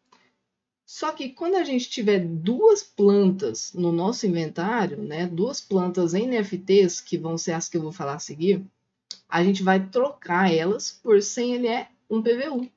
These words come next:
que é o que a gente trocava antes. Eles fizeram isso porque a galera tava entrando no jogo e aí tava fazendo um monte de conta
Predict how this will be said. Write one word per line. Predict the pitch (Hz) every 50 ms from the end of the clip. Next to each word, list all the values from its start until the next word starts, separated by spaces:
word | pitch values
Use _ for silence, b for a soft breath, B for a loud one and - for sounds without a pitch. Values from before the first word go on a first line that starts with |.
| _ _ _ _ _
que | - 214 196
é | 185 196 226 240
o | - - 247
que | - 262
a | 233 226
gente | 233 240 233 - -
trocava | 226 226 - 208 202 226 240 269
antes. | 247 202 185 190
Eles | 240 - 339 -
fizeram | - 247 208 196 196 180 175 165 180
isso | 214 - - - -
porque | 214 208 214
a | 226
galera | 233 233 233 233 233 247 254
tava | - - - 349 403
entrando | 392 339 339 - 185 185 202 233 220 208
no | 190 170 160
jogo | 151 165 175 202 233 190 180 - _ _ _ _ _ _ _ -
e | - 233
aí | 240 240 254 254
tava | 262 240 247 254 254
fazendo | 254 - 254 233 208 226 220 220
um | 214
monte | 220 254 262 - 262
de | 226 208
conta | 196 - 180 196 196 208 220 208 190 - - 165 165 160 156 - -